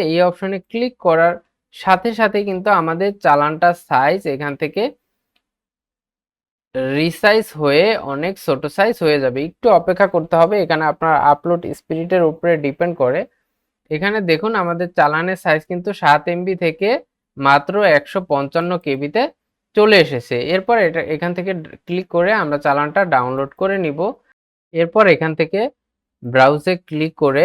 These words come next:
আপনার যে চালানের কপিটা আছে এখান থেকে সিলেক্ট করে just ওপেনে ক্লিক করলে আপনার চালানটা এখানে চলে আসবে। এরপর just আপলোডে যখনই ক্লিক করবেন, আপলোডে ক্লিক করার পর আপনার কি হবে, চালানটা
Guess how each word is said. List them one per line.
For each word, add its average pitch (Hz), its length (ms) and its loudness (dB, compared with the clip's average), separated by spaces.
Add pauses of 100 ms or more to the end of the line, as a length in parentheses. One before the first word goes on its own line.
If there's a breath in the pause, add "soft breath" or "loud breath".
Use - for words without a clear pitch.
(140)
আপনার 135 320 -4
যে 135 60 -4 (100)
চালানের 135 480 0
কপিটা 147 380 -2
আছে 120 200 -6
এখান 123 200 -6
থেকে 131 140 -6 (120)
সিলেক্ট 151 360 -2
করে 139 140 -2 (120)
just 123 240 -4 (180)
ওপেনে 175 320 -4 (100)
ক্লিক 143 280 -4
করলে 156 180 0 (480)
আপনার 131 340 -4
চালানটা 127 460 0
এখানে 143 260 -6 (140)
চলে 175 260 2
আসবে। 127 200 -2 (100)
এরপর 160 260 -4
just 156 200 -6 (220)
আপলোডে 190 340 -2 (100)
যখনই 151 280 -2 (120)
ক্লিক 208 320 -6
করবেন, 151 300 -2 (580)
আপলোডে 208 360 0 (140)
ক্লিক 180 220 0 (120)
করার 143 320 8
পর 202 100 6 (640)
আপনার 156 220 -2 (100)
কি 147 100 0 (100)
হবে, 156 240 4 (520)
চালানটা 143 420 4